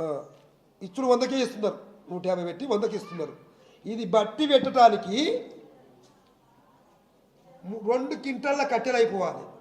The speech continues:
కింద. చూడండి, ఒక మనిషి పూ-, మొత్తం అక్కడనే ఉండిపోవాలి, మూత్రం మొత్తం పట్టుకోవాలి అది పోసే ముందు. అటువంటి దానికి మీకు ఇస్తున్నామంటే ఇది దందా బిజినెస్ కాదు. ఇదేంది? మీకు సేవ చేయడానికి వచ్చినా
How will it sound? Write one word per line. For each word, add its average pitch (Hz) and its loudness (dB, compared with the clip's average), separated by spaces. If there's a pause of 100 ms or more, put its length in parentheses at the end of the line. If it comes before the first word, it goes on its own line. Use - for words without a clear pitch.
(140)
కింద. 185 -8 (800)
చూడండి, 196 -4 (580)
ఒక 226 2
మనిషి 226 0
పూ-, 233 -4
మొత్తం 202 -2
అక్కడనే 240 0
ఉండిపోవాలి, 202 -2 (680)
మూత్రం 269 -2
మొత్తం 262 0 (180)
పట్టుకోవాలి 247 2
అది 214 4
పోసే 220 2
ముందు. 175 -4 (520)
అటువంటి 240 -2
దానికి 254 0
మీకు 269 -6
ఇస్తున్నామంటే 226 -4
ఇది 220 -8
దందా 202 -2
బిజినెస్ 208 -4
కాదు. 175 2 (1000)
ఇదేంది? 208 -2 (360)
మీకు 214 -10
సేవ 185 -2 (160)
చేయడానికి 190 -4
వచ్చినా 196 -4